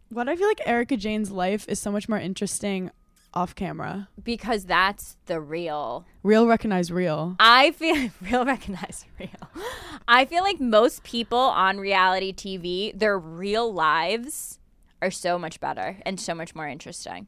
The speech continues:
Speaker 1: Hot take. The real drama that's going on is
Speaker 2: Oh,
Speaker 1: so
Speaker 2: honey.
Speaker 1: much better than
Speaker 2: Here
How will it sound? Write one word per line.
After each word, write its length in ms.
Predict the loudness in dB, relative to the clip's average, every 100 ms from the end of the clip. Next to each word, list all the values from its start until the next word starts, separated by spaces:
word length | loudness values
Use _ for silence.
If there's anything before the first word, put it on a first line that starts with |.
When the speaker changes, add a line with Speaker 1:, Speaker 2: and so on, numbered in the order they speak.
| -14
Speaker 1:
Hot 300 | -2 -2 0
take. 440 | -2 0 -2 -10 _ _ _
The 160 | -2 -2
real 360 | 0 0 2 2
drama 480 | 2 2 2 2
that's 240 | 0 -2 -2
going 360 | 0 2 2
on 400 | 2 2 4 4 2 -6 -12 -4
is 160 | 0 6
Speaker 2:
Oh, 220 | 10 12
Speaker 1:
so 340 | 12 12 12 12
Speaker 2:
honey. 160 | 8 8
Speaker 1:
much 420 | 8 8 6 4
better 500 | 8 10 8 6 2 -4 -20 0
than 260 | 2 2 0
Speaker 2:
Here 260 | 0 2